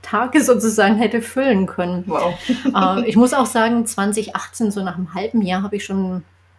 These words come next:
Speaker 1: erst viele Menschen in meinem Umfeld genervt, wo man sich echt einiges anhören muss von Arroganz, selbstverliebt und sonstiges,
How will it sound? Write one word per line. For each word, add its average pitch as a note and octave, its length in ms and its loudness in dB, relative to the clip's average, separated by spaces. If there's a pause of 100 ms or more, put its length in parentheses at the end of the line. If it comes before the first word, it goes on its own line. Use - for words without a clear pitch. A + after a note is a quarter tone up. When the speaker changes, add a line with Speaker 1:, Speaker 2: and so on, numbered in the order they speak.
(440)
Speaker 1:
erst G#3 260 -2
viele A#3 260 2
Menschen G#3 360 2
in G#3 40 4
meinem G3 140 2
Umfeld G#3 420 0
genervt, F#3+ 500 -2
wo A3 60 -4
man G3 180 0
sich F#3 220 -10
echt - 280 -10
einiges F#3+ 400 -2
anhören F#3+ 400 -2
muss F#3+ 180 -4
von F#3 220 -8
Arroganz, F#3+ 560 -4
selbstverliebt F#3 640 -6
und G3 100 -8
sonstiges, A3 720 -2